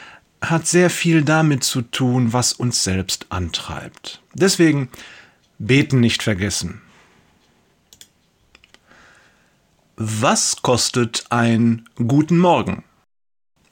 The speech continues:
Jona schlendert durch die Fußgängerzone. Es ist ziemlich früh am Morgen, nur wenige Menschen sind unterwegs.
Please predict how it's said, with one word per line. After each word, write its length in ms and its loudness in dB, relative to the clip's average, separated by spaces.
Jona 760 2
schlendert 600 0
durch 180 -2
die 100 -4
Fußgängerzone. 1500 -4
Es 120 0
ist 260 -2
ziemlich 340 2
früh 180 -4
am 200 -2
Morgen, 480 2
nur 240 2
wenige 320 2
Menschen 400 0
sind 260 -2
unterwegs. 760 -2